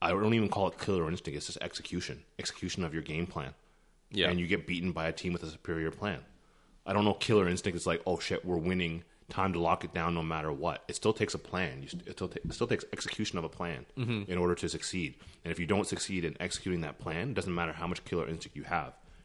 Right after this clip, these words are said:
Speaker 1: You're,
Speaker 2: Yeah.
Speaker 1: you're, you're gonna get caught by the other team. So I don't, I don't buy things like killer instinct. Com-,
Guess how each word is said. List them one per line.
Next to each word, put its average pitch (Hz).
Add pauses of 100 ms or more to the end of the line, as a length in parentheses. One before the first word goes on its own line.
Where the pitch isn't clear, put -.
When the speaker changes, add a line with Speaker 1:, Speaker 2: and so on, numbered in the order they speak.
(100)
Speaker 1:
You're, 85
Speaker 2:
Yeah. 92
Speaker 1:
you're, 85
you're 85
gonna 85
get 80 (300)
caught - (180)
by 78
the 73
other 78
team. 82 (680)
So 87
I 80
don't, 113
I 92
don't 104
buy 87
things 87
like -
killer 85
instinct. 78
Com-, 78